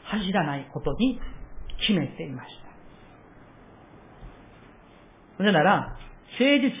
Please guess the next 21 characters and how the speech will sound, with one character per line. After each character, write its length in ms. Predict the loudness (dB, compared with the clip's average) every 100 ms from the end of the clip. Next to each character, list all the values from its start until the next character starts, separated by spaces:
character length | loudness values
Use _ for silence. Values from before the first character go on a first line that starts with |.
| 0
日 300 | 2 2 0
曜 120 | 0
日 100 | 2
に 100 | 2
は 320 | 2 0 -2 -8 -20 -20 -4
神 320 | 2 4 6
を 120 | 6 6
礼 280 | 6 4 4
拝 260 | 2 0 0
す 60 | 0
る 140 | 0
こ 120 | 0 0
と、 320 | 0 0 -4 -20 -20 -4
神 260 | 2 4 6
に 420 | 6 6 4 4
栄 40 | 4
光 220 | 4 6
を 580 | 6 8 10 10 6 -8 -14 -10
お 60 | -8
返 280 | -2 -2
し 40 | -2